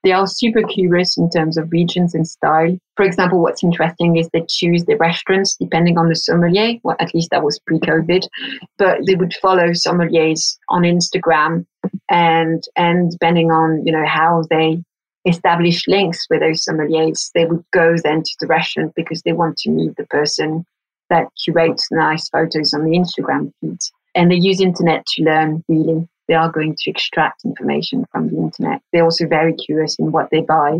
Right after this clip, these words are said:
And that's where you are going to find the natural Jura lovers that are going to buy Domaine du Miroir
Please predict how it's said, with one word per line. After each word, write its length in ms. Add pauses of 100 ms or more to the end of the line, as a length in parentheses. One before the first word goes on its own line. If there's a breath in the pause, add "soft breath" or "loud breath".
(140)
And 100
that's 240
where 120
you 180
are 160
going 220
to 100 (100)
find 300
the 60
natural 500
Jura 580
lovers 640 (140)
that 80
are 100
going 240
to 100
buy 200
Domaine 380
du 140
Miroir 460